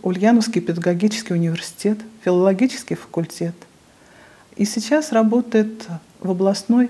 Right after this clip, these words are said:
библиотеке для детей и юношества имени Сергея Тимофеевича Аксакова. Вячеслав Савин — поэт, который принимал участие в нескольких форумах молодых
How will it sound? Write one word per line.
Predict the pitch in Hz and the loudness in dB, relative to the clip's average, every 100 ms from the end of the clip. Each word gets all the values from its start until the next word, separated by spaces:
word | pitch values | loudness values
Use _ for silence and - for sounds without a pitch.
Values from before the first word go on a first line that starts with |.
| - | -2
библиотеке | 170 175 175 185 185 233 233 220 214 - - - - | -4 -2 2 0 0 -2 0 -4 -6 -8 -20 -20 -4
для | 180 196 | 2 2
детей | 208 285 269 | 2 4 4
и | 196 | 4
юношества | 185 180 - - 175 185 - _ _ - | 0 -2 -6 -8 -6 -6 -10 _ _ 2
имени | 233 254 226 226 226 | 6 6 6 2 0
Сергея | - 175 175 196 | -2 -2 0 -2
Тимофеевича | - 175 175 180 175 175 175 - | -2 -6 -4 -4 -6 -8 -14 -10
Аксакова. | 180 - - 165 - 170 165 - _ _ _ _ - _ _ _ _ _ _ _ - | -10 -8 -8 -8 -8 -12 -12 -16 _ _ _ _ -20 _ _ _ _ _ _ _ -10
Вячеслав | - 175 196 175 | -4 -4 -4 -6
Савин — | - 254 262 196 190 - - _ _ _ _ _ _ _ _ _ _ - | -2 2 2 0 -4 -10 -20 _ _ _ _ _ _ _ _ _ _ -4
поэт, | 180 202 220 - - - - _ _ - - - - - - _ _ | 0 0 -2 -6 -16 -20 -20 _ _ -20 -20 -20 -20 -20 -20 _ _
который | - 220 311 277 | -2 2 6 6
принимал | 285 247 247 262 | 6 8 10 8
участие | 233 233 196 196 - - 185 180 - - _ _ _ _ _ _ - | 6 4 2 0 -2 -6 -6 -6 -12 -20 _ _ _ _ _ _ -8
в | 170 190 | -4 2
нескольких | 196 254 226 233 208 214 214 | 6 6 6 0 0 -2 -4
форумах | - 185 202 190 185 - - | 0 2 4 2 -2 -6 -8
молодых | 175 175 170 165 214 | -4 -2 0 0 -2